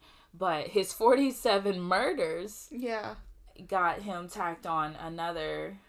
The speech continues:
Speaker 1: uh, two hundred and seventy-two years, making his total sentence four hundred years, which I really don't know why the fuck they do that, because the max he can
Speaker 2: It's, they're
Speaker 1: serve
Speaker 2: only
Speaker 1: is
Speaker 2: gonna,
Speaker 1: thirty.
Speaker 2: yeah.
Speaker 1: You know, I, I
Speaker 2: Would
Speaker 1: mean,
Speaker 2: that mean, like,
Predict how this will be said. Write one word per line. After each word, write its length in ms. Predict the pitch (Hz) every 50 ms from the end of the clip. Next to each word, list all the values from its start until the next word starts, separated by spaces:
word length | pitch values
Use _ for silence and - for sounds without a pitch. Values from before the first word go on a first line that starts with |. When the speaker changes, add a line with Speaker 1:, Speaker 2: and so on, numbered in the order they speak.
| _ _ _ -
Speaker 1:
uh, 400 | - 156 156 147 139 135 135 143 139 _
two 240 | - - 233 233 233
hundred 320 | 226 214 196 190 190 170
and 100 | 175 175
seventy-two 460 | 175 - 185 165 170 160 - - 190 170
years, 420 | 160 160 160 151 143 131 - -
making 380 | 175 175 170 160 - 165 165 170
his 240 | 185 156 147 -
total 320 | - - 196 175 175 180 202
sentence 640 | 202 - 170 170 175 170 156 147 139 - - - - _ _ - - - _ _
four 180 | - 202 202 202
hundred 320 | 196 196 185 165 147 147
years, 460 | 143 143 143 131 123 143 - - -
which 280 | - 180 180 165 156 - -
I 80 | 170 185
really 400 | 180 180 196 247 277 302 311 285
don't 340 | 214 262 262 277 262 233 214
know 240 | 220 247 269 262 214
why 320 | 196 208 214 226 226 202 185
the 240 | 185 180 160 160 - - - _ -
fuck 280 | 247 233 226 233 233 226
they 140 | 220 226 220
do 220 | 208 226 240 254
that, 260 | 240 208 185 165 147
because 300 | - 180 180 202 185 180
the 80 | - 180
max 320 | 175 190 196 202 233 -
he 100 | - 247
can 120 | 196 208 208
Speaker 2:
It's, 80 | 214
they're 140 | 247 233 226
Speaker 1:
serve 100 | 240 240
Speaker 2:
only 100 | 220 196
Speaker 1:
is 80 | 190 220
Speaker 2:
gonna, 80 | 214 214 226
Speaker 1:
thirty. 240 | 233 262 269 220 202
Speaker 2:
yeah. 220 | 214 208 190 190 220 - - _
Speaker 1:
You 140 | - 233 233
know, 300 | 226 233 226 226 240 254 -
I, 180 | 208 220 220 -
I 100 | - 196 -
Speaker 2:
Would 40 | -
Speaker 1:
mean, 40 | 214
Speaker 2:
that 220 | 226 233 214 196 226
mean, 200 | 233 240 233 226
like, 400 | 226 220 208 196 180 - -